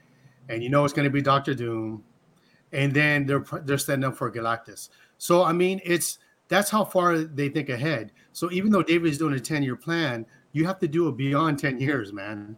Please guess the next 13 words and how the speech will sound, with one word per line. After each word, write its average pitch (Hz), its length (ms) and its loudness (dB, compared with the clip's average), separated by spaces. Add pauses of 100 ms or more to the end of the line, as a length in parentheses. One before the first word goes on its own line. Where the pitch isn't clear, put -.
(420)
So 156 280 2
it's 147 160 -4
like, 151 300 2 (320)
what 147 500 4
big 156 240 2
baddie 143 340 2
are 131 80 2
you, 135 260 -4
are 131 80 -4
you 131 120 -4
gonna 123 200 -4
use, 107 580 -2 (420)
right? 127 280 -4